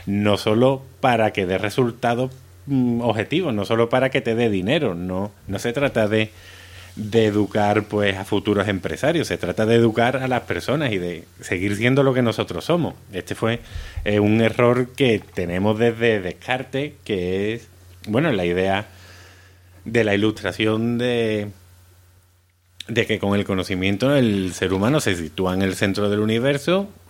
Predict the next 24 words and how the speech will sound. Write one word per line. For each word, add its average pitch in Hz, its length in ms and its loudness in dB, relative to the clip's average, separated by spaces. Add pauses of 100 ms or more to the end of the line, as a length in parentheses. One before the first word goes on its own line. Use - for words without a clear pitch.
(220)
quitamos 98 440 -2
a 101 100 0
Dios 104 220 0
de 110 160 -2
él 160 100 -2
y 165 100 -2
nos 143 160 -2
colocamos 113 500 -2
a 117 60 0
nosotros 107 400 -2
mismos 151 480 0
y, 147 60 -2
bueno, 120 280 -2 (160)
lo 113 220 2
dominamos 101 560 0
y - 20 2
lo 143 100 0
conocemos. 113 480 -2
Pero 120 140 -2
bueno, 156 180 -2 (300)
esto 139 220 -2
ya 151 160 2
será 143 180 0
fruto 143 480 0